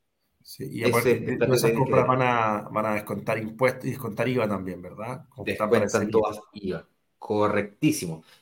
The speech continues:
Speaker 2: Y todo eso se puede hacer cien por ciento online. Luego tienes la entrega de llaves. La entrega de llaves yo la hice a través de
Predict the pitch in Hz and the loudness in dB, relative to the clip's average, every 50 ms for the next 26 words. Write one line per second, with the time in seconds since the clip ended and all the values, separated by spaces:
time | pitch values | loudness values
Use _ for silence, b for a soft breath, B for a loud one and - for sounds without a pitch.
0 | b _ 123 120 151 151 151 151 151 131 - 139 123 135 127 120 - 131 120 - | b _ 0 4 6 8 8 6 6 2 -4 0 2 4 4 4 2 -2 -4 -4
1 | 135 113 120 120 - - 113 104 - 113 98 85 82 87 95 123 170 196 196 190 | -4 -4 -4 -4 -4 -6 -6 -4 -2 -2 -2 -2 -2 -2 2 6 8 8 8 8
2 | 185 185 180 175 160 160 147 139 - 160 156 147 147 147 156 185 226 196 160 156 | 8 6 4 4 4 2 2 2 2 4 4 6 4 4 4 4 6 6 6 6
3 | 180 226 226 - 127 104 - - 117 113 113 113 113 113 117 123 127 127 131 131 | 4 2 0 -2 -4 -4 -2 0 2 2 2 2 2 2 2 2 2 2 0 0
4 | 123 120 117 113 110 110 117 117 117 - - 127 120 107 107 101 101 101 104 113 | 0 0 0 0 0 0 -2 -4 -6 -4 -2 0 0 0 0 0 0 0 2 0
5 | 113 113 107 104 107 110 117 113 B | 0 -2 -2 0 2 2 2 2 B